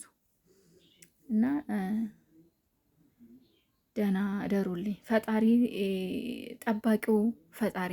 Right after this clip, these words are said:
ነው፣ የፈጠረን እሱ ነው። ስለዚህ እሱ እንዳረገ ያርጋቸው። ለእነሱ የሚያስፈልገው ብቻ ፈጣሪ እነዚህ ልጆች ያስባቸው፣ ክፏቸውን አንስባ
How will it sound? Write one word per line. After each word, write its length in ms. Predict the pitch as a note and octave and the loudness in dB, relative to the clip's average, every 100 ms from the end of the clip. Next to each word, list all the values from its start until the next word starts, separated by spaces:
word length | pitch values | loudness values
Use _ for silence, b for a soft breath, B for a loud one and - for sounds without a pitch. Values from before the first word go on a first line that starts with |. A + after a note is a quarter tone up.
| F3 | -4
ነው፣ 140 | G#3 - _ b b b b | -4 -6 _ b b b b
የፈጠረን 640 | - G#3 G#3+ - F#3+ F#3+ F#3+ | 0 2 2 0 -2 -2 -2
እሱ 160 | - - | -4 -4
ነው። 140 | E3+ G#3+ | -4 -4
ስለዚህ 500 | - - - G3+ B3 - _ _ _ _ _ _ _ _ | -4 -4 -4 -4 -6 -6 _ _ _ _ _ _ _ _
እሱ 160 | A3 - | -6 -2
እንዳረገ 420 | F#3+ F3 E3+ E3+ - | -2 -2 -4 -4 -6
ያርጋቸው። 600 | D#3+ - - G3 - G#3 C4+ _ _ _ _ _ | -6 -6 -6 -8 -6 -6 -8 _ _ _ _ _
ለእነሱ 460 | G3+ G3 F#3 G3+ - | -2 0 -2 -4 -4
የሚያስፈልገው 680 | F#3 G3 - G#3+ G#3+ A3 | -2 -2 -2 -4 -2 -2
ብቻ 260 | A3+ - C4+ | -4 -4 -6
ፈጣሪ 360 | B3 - - - D4+ b b b b b B3 | -4 -6 -6 -4 -4 b b b b b 2
እነዚህ 280 | A3 G3 | 2 4
ልጆች 320 | - E3+ F3+ - | 0 -2 -4 -6
ያስባቸው፣ 680 | G3 - G#3 G3 F#3 - F#3 | -10 -8 -8 -10 -10 -10 -10
ክፏቸውን 600 | - F#3 - - G3 F#3 | -8 -8 -6 -4 -2 0
አንስባ 440 | G3 G3 G3 - | 0 0 -2 -6